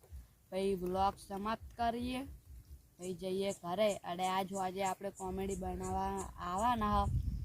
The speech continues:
પણ વ્લોગ વીડિયો નહીં બનાવી શકતા, કારણ કે આ વીડિયો, આ વ્લોગ વીડિયો એડિટ કરવા, આ, આ વ્લોગ વીડિયો એડિટ કરીને ચડાઈ દેવાનો હોય,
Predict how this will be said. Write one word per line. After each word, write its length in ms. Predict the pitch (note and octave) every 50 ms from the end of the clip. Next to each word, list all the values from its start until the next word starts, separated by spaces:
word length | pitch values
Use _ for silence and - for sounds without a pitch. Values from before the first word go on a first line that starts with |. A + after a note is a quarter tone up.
| - - - - -
પણ 100 | F#3 F#3
વ્લોગ 480 | F#3 - D#3+ E3+ F3+ G3 G#3 G3 F#3
વીડિયો 240 | G3 G3+ G3 G3+ G3+
નહીં 220 | G3 G#3 A#3 A3+ G3+
બનાવી 260 | G#3 G3+ G3+ G3+ G3+
શકતા, 260 | - G3 G3 G3 G3
કારણ 320 | - - - F#3 F#3+ G3
કે 380 | G3 - - G#3 G#3 G#3 G3 G3 - - - - - - - -
આ 120 | F#3 F#3+ G3+
વીડિયો, 440 | G3 G3 G3+ G#3 G#3 G#3 G#3 G#3 G#3
આ 220 | - G#3 G3+ G3+
વ્લોગ 380 | G3 G3 F#3+ G3 G3 G3 - G3+
વીડિયો 360 | G3+ G3+ G#3 G#3 G#3 G3+ G3
એડિટ 280 | G3 G3+ G3 - -
કરવા, 800 | - A3 G#3+ G3+ G3+ G#3 G#3+ G#3+ A3 - - - - - - F3+
આ, 100 | F3+ F3 - - - - - -
આ 140 | - F#3+ G#3
વ્લોગ 320 | G3 F#3+ G3+ G3+ G3+ G3+ G3
વીડિયો 340 | G3+ G3+ G3+ G3+ G3+ F#3+
એડિટ 180 | F#3+ G3 G#3 F#3+ - - -
કરીને 380 | A3 G#3+ G#3+ A#3 A#3+ A#3+ A#3 A#3 - - - - - - -
ચડાઈ 320 | G3 G3 G3+ G#3 G#3+ G#3+
દેવાનો 520 | G#3 A3 G#3+ G#3 G#3 A3 A3 A3 A3+ A3+
હોય, 200 | A#3 A#3 A#3+ B3